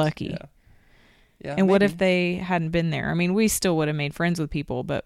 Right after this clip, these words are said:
Speaker 1: we met awesome people. And I
Speaker 2: True.
Speaker 1: think that may not happen every time.
Speaker 2: Yeah.
Speaker 1: And I don't think m-, meeting a couple there is gonna keep us from meeting
Speaker 2: Oh, yeah, no
Speaker 1: others.
Speaker 2: kidding. Yeah.
Speaker 1: And I think that
Speaker 2: Well,
Speaker 1: had
Speaker 2: and
Speaker 1: we
Speaker 2: they're
Speaker 1: not
Speaker 2: really
Speaker 1: had the,
Speaker 2: social.
Speaker 1: well, right, and had we not had the experience we had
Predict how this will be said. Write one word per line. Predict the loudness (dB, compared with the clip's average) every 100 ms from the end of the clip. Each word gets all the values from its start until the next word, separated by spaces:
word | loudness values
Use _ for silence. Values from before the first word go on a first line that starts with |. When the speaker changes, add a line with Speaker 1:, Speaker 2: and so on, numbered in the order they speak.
| -4
Speaker 1:
we | -2 0
met | 2 0 -2
awesome | -2 0 -2 -6
people. | -6 -6 -8 -12 -14 -6
And | -2
I | -2
Speaker 2:
True. | 0
Speaker 1:
think | -4 -2
that | 0 0 -2 _ -20 _ -4
may | 0 0
not | 0 -2
happen | -4 -4 -6
every | -6 -6
time. | -6 -6 -8 -12 -18 _ _ _
Speaker 2:
Yeah. | -8 -6 2
Speaker 1:
And | 6
I | 6
don't | 6 4
think | 2 0 -6 -20 -20 -8
m-, | -2 0 0
meeting | 2 4 4
a | 2
couple | -2 -2
there | -2 -2
is | -2
gonna | -6 -6
keep | -6 -4
us | -6
from | -4 -2 0 0
meeting | -2 -2 -4 -6 -10 -12 _ -16
Speaker 2:
Oh, | -8 -8 -8 -12 -10
yeah, | -2
no | 0
Speaker 1:
others. | 0 -2 -4 -6 -10 -12 -16
Speaker 2:
kidding. | -14 -14
Yeah. | -14 -4
Speaker 1:
And | -2
I | 0
think | -2 -2
that | -2 -4 -8 _ -20 -8
Speaker 2:
Well, | 0
Speaker 1:
had | 2
Speaker 2:
and | 2
Speaker 1:
we |
Speaker 2:
they're | 4
Speaker 1:
not | 4
Speaker 2:
really | 6
Speaker 1:
had | 4 4
the, | 2 0
Speaker 2:
social. | -6 -2
Speaker 1:
well, | 2 2
right, | 4 2 2
and | 0
had | 0
we | 0
not | -2 -2
had | -2
the | -2
experience | -4 -6 -6 -6
we | -6
had | -6 -8